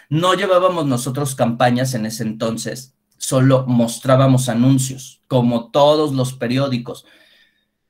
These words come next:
Y a partir de eso, se pagaban sueldos completos, de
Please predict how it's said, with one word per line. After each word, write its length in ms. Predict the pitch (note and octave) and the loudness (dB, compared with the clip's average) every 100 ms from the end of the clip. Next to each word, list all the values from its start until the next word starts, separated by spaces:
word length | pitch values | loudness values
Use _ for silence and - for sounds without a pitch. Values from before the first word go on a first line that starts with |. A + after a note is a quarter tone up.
| _ _ _ _ _ _ _ _ _ | _ _ _ _ _ _ _ _ _
Y 100 | E3 | 2
a 140 | D#3+ C3+ | 2 4
partir 420 | D3+ C3 F3 F3 | 2 2 -4 -4
de 220 | F3+ F3 | 2 2
eso, 440 | F3 F3+ - - _ _ _ _ | 2 -2 -6 -8 _ _ _ _
se 220 | - C3+ | -14 -12
pagaban 680 | C3 A#2 C3 B2+ B2+ C3 - _ | -8 -4 -2 0 -2 -4 -10 _
sueldos 920 | - C3+ B2 A#2 A2+ C3 - - _ _ _ _ _ _ | -14 -6 -4 -4 -8 -12 -16 -20 _ _ _ _ _ _
completos, 800 | A2 G#2 - - - - - _ _ _ _ _ _ _ _ _ _ | -12 -12 -16 -20 -20 -20 -20 _ _ _ _ _ _ _ _ _ _
de 460 | B2+ C3 B2+ C3 | -8 -2 -2 -4